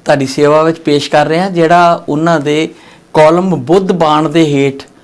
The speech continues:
ਚਰਚਾ ਵਿੱਚ ਹਮੇਸ਼ਾ ਰਹਿੰਦਾ ਹੈ। ਅ, ਇਸ, ਇਸ ਦਾ ਸਿਰਲੇਖ ਉਹਨਾਂ ਜਿਹੜਾ ਦਿੱਤਾ ਹੈ, ਉਹ ਹੈ, "ਵੇ ਮਿੱਤਰਾ, ਖਤਰੇ ਦਾ ਘੁੱਗੂ ਬੋਲ ਪਿਆ।" ਬੁੱਧ ਸਿੰਘ ਨੀਲੂ ਲਿਖਦੇ ਹਨ ਕਿ ਜਿਉਂ-ਜਿਉਂ ਜ਼ਿੰਦਗੀ ਜਵਾਨੀ ਤੋਂ ਬੁਢਾਪੇ ਵੱਲ ਵੱਧਦੀ ਹੈ, ਤਾਂ ਯਾਦਾਂ ਦੀ ਪੰਡ ਭਾਰੀ ਹੁੰਦੀ ਜਾਂਦੀ ਹੈ।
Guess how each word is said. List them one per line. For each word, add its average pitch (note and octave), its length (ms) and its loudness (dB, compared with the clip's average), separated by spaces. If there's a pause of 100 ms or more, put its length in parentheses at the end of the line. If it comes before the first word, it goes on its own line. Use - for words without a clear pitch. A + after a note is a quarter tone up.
(440)
ਚਰਚਾ E3 380 0
ਵਿੱਚ D#3 220 0
ਹਮੇਸ਼ਾ C#3+ 380 -2
ਰਹਿੰਦਾ A#2 320 -4
ਹੈ। F#2+ 140 -12 (600)
ਅ, D3+ 40 4
ਇਸ, F#3+ 380 0 (160)
ਇਸ F3+ 140 0
ਦਾ A3+ 140 2
ਸਿਰਲੇਖ G3+ 500 0
ਉਹਨਾਂ G#3+ 200 0
ਜਿਹੜਾ G3 220 0
ਦਿੱਤਾ E3 360 0
ਹੈ, F#3 160 2
ਉਹ F3 220 2
ਹੈ, F#3+ 240 2
"ਵੇ F3+ 180 0
ਮਿੱਤਰਾ, F3+ 560 0 (100)
ਖਤਰੇ F3 340 -2
ਦਾ F#3+ 140 2
ਘੁੱਗੂ D#3+ 400 -6
ਬੋਲ D3 320 0
ਪਿਆ।" A2+ 220 -10 (420)
ਬੁੱਧ G3 200 2
ਸਿੰਘ B3+ 180 4
ਨੀਲੂ A#3+ 260 4
ਲਿਖਦੇ A3+ 320 2
ਹਨ A#3 160 2
ਕਿ C4 140 0
ਜਿਉਂ-ਜਿਉਂ G3+ 480 0
ਜ਼ਿੰਦਗੀ G3+ 580 -2
ਜਵਾਨੀ F3+ 400 0
ਤੋਂ G3+ 220 0
ਬੁਢਾਪੇ E3+ 420 0
ਵੱਲ F3 200 2
ਵੱਧਦੀ D#3+ 420 0
ਹੈ, E3 120 2
ਤਾਂ F#3 220 -2
ਯਾਦਾਂ D3 340 0
ਦੀ E3+ 100 -2
ਪੰਡ D#3 320 -2
ਭਾਰੀ D3 340 0
ਹੁੰਦੀ B2 220 0
ਜਾਂਦੀ A2 340 -6
ਹੈ। A2+ 100 -12